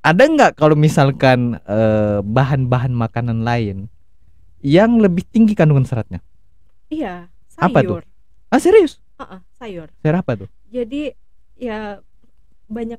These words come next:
Speaker 2: sa-, maksudnya semua sayur ya bisa
Speaker 1: Hmm.
Speaker 2: dikonsumsi.
Speaker 1: Hmm.
Speaker 2: Eh, mungkin saya kasih beri contoh yang kayak <clears throat> tadi ya, bayam.
Speaker 1: Hmm.
Speaker 2: Bayam itu seikat bisa dimakan itu namanya kalau di gizi berat dapat dimakan.
Speaker 1: Hmm.
Speaker 2: Jadi kan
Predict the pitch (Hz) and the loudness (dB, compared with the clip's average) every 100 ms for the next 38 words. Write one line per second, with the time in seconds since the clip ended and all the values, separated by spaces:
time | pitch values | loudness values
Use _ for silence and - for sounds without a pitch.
0 | - 302 240 269 381 - 339 269 254 339 | -16 -16 -10 -10 -10 -8 -6 -4 -6 -6
1 | 359 320 359 262 233 226 214 233 262 285 | -4 -4 -6 -8 -8 -10 -8 -12 -16 -10
2 | 247 214 208 - - - 208 196 190 196 | -6 -6 -6 -12 -20 -16 -12 -12 -12 -16
3 | 190 190 185 - 208 262 285 262 233 233 | -18 -20 -20 -20 -18 -16 -16 -18 -16 -18
4 | 214 208 220 202 233 262 254 214 190 185 | -20 -20 -20 -20 -16 -16 -16 -20 -20 -20
5 | 180 - - - 277 - 208 185 202 - | -20 -20 -20 -20 -20 -20 -18 -16 -16 -20
6 | 202 185 180 180 175 196 175 - 131 117 | -20 -18 -18 -16 -14 -14 -10 -4 -2 -4
7 | - - 220 247 240 226 262 - 311 339 | -8 -12 -8 -6 -8 -10 -14 -14 -10 -10
8 | 339 - - - - 226 - - 262 269 | -10 -16 -20 -18 -16 -18 -18 -16 -14 -14
9 | - - - - - 208 - 196 202 190 | -18 -20 -20 -20 -20 -20 -20 -20 -20 -20
10 | - 202 214 - 269 277 269 - 214 214 | -20 -20 -20 -14 -10 -10 -12 -16 -16 -14
11 | 214 247 285 294 - - 214 214 202 196 | -12 -12 -14 -18 -20 -16 -12 -10 -12 -16
12 | 202 208 254 - 190 202 214 - 190 208 | -16 -14 -14 -16 -16 -14 -14 -16 -18 -18
13 | 202 170 185 180 - - - 226 214 220 | -20 -20 -20 -20 -18 -8 -6 -6 -8 -8
14 | 254 320 | -8 -8